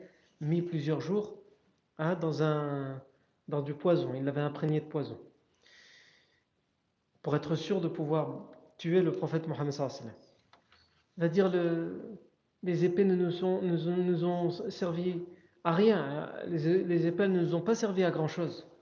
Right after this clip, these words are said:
le jour de Badr. Il va lui dire, « Taïb, dis-moi la vérité, dis-moi vraiment pourquoi vous êtes venu. » Il va dire, « Vraiment, je ne suis venu que pour ça. »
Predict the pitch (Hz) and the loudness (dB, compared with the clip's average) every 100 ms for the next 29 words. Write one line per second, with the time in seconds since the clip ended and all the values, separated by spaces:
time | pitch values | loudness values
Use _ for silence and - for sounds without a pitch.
0 | _ _ _ _ 156 151 147 143 135 - | _ _ _ _ -2 0 0 0 -2 -4
1 | - - _ _ _ _ _ - - - | -16 -20 _ _ _ _ _ -20 -20 -20
2 | - - _ _ 160 202 214 190 233 240 | -20 -20 _ _ 4 6 6 2 0 0
3 | - - - - - - - - - - | -4 -16 -20 -20 -20 -20 -20 -20 -20 -20
4 | - _ - _ 180 175 - - - - | -20 _ -20 _ 2 2 0 -8 -16 -20
5 | - - - - _ - _ _ _ _ | -20 -20 -20 -20 _ -20 _ _ _ _
6 | - _ _ _ _ _ _ _ - 170 | -20 _ _ _ _ _ _ _ 4 8
7 | 220 202 151 143 - 139 135 170 175 143 | 10 8 6 2 -2 -2 2 6 6 6
8 | 180 208 180 160 175 156 143 139 127 113 | 6 6 2 0 0 -2 -2 -4 -6 -8
9 | - - _ _ _ _ _ - 151 160 | -10 -18 _ _ _ _ _ -6 0 0
10 | 165 156 233 233 180 - 151 165 240 240 | 2 2 2 2 -2 -4 -4 -2 -2 -4
11 | 208 185 - | -8 -10 -14